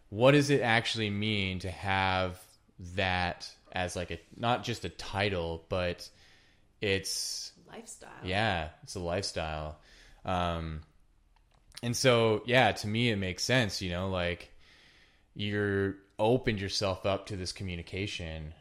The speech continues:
Speaker 1: right? To the sensitivity of guidance where only you will understand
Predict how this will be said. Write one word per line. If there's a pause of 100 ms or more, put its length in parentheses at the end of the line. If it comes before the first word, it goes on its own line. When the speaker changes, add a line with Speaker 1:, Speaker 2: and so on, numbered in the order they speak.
Speaker 1:
right?
To
the
sensitivity
of (340)
guidance
where (2000)
only
you
will
understand